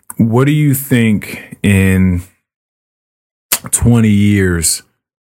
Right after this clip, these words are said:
the, the divorce rates or just rates of marriage, of engagement will be like, um, in this encouraged world of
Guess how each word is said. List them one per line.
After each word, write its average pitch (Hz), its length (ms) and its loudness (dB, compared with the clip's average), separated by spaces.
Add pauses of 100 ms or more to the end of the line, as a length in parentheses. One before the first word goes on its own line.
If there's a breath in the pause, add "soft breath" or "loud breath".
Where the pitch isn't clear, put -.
(240)
the, 90 720 0 (1300)
the 90 300 -2
divorce 87 640 -2
rates 95 440 0
or 87 200 -2
just 85 320 -2
rates 92 420 0
of 80 480 -6 (360)
marriage, 87 540 2
of 85 100 -2
engagement 85 640 0
will 82 140 -2
be 87 240 0
like, 76 480 -2 (800)
um, 78 480 -6 (300)
in 90 340 2
this 85 500 -2 (1300)
encouraged 95 760 0
world 90 800 0
of 78 560 -6